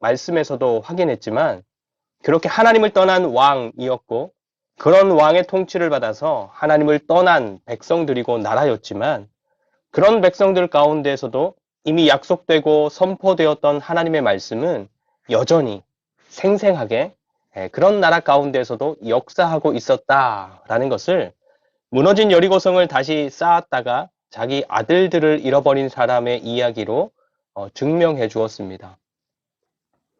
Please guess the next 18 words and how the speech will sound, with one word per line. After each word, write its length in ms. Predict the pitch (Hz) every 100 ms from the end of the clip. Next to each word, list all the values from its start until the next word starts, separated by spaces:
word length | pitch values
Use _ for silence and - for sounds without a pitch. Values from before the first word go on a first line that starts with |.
| _ _
하나님께 420 | - 175 180 170 170
속한 360 | 175 175 165
나라의 280 | 147 139 135
희망, 560 | 127 165 143 135 92 87 _ _ _ _
하나님께 400 | - 180 185 180
속한 400 | 175 190 190 175
백성들의 720 | 127 123 - 170 165 156 147
유일한 440 | 131 190 208 185 170
소망은 760 | - 170 156 127 165 117 92 _ _ _ _
하나님의 460 | - 147 143 139 139
말씀에 540 | 113 131 151 202 190
있다라는 840 | 131 - - 135 123 107 104 110 113
것을 220 | 107 120
보여주는, 680 | - 131 156 151 107 110 180 _ _ _ _
아, 140 | - 98
그런 240 | 139 190
말씀의 360 | 147 135 160 139
역사였고 680 | 117 - 127 104 - 143